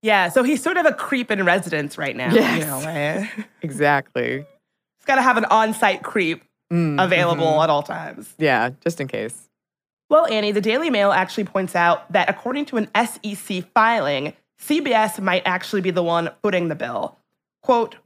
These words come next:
Speaker 1: "Within thirty days following the termination date, the company will make contributions in the aggregate amount of twenty million to one or more charitable organizations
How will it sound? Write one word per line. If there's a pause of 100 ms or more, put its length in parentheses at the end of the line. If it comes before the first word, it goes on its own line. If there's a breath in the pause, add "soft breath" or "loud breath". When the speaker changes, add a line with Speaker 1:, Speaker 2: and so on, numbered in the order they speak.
(420)
Speaker 1:
"Within
thirty
days
following
the
termination
date,
the
company
will
make
contributions
in
the
aggregate
amount
of
twenty
million
to
one
or
more
charitable
organizations